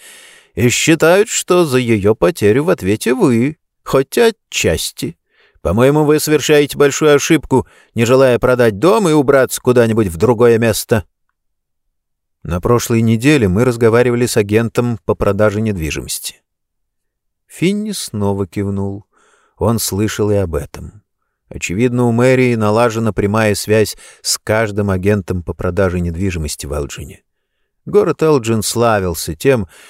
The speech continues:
что вел учет всех потенциальных приобретателей недвижимости — в точности, как в Гросс-Пойнте, где действовала хорошо отлаженная пойнтская система учета и контроля недвижимости,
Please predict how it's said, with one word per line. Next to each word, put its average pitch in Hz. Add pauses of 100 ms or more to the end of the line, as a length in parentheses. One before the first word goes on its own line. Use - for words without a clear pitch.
(120)
что -
вел 120
учет 120
всех -
потенциальных 87
приобретателей 78
недвижимости — 98 (420)
в -
точности, -
как 95
в 78
Гросс-Пойнте, 82 (440)
где 92
действовала 92
хорошо 92
отлаженная 90 (340)
пойнтская 95
система 87
учета 120 (220)
и 131
контроля 104
недвижимости, 104